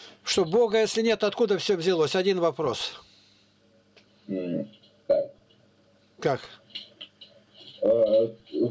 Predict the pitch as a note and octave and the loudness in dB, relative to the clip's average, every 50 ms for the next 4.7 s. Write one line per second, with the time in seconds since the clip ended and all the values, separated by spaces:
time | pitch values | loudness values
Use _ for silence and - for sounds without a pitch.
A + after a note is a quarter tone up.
0 | - B2 A#2 A#2 - - _ B2+ D#3 D3+ B2+ C3 - C#3+ C3 A#2 - - - - | 0 -2 -2 -2 -6 -8 _ -2 0 2 2 2 0 -2 -4 -4 -4 -4 -6 -2
1 | - C#3 C3+ - - D3 C#3+ C#3+ C3+ - C#3 C#3 - - - - E3+ D3 D3 - | -2 -2 -2 0 0 0 0 2 2 2 2 2 2 0 0 -2 -2 0 0 -2
2 | - E3 C#3+ C3+ A#2 A#2+ B2+ C#3 D#3 D3+ - - C3+ B2+ B2+ B2+ - B2+ B2 B2 | -2 -2 -2 0 0 2 2 2 0 0 -2 -2 -2 -2 -2 -2 -2 0 2 2
3 | B2 A#2+ B2+ B2+ B2+ A#2 A2 A2 - C#3 - - C#3+ C3+ C#3 C#3 C3+ C3 C3 C3 | 2 2 0 -2 -2 -4 -6 -2 -2 -2 0 2 4 4 4 4 2 -2 -4 -2
4 | B2+ A#2 G#2+ G#2 F#2+ F#2 F#2 F#2 F#2 F#2 - - F#2 - | -2 0 0 0 0 0 0 0 0 0 0 0 0 -4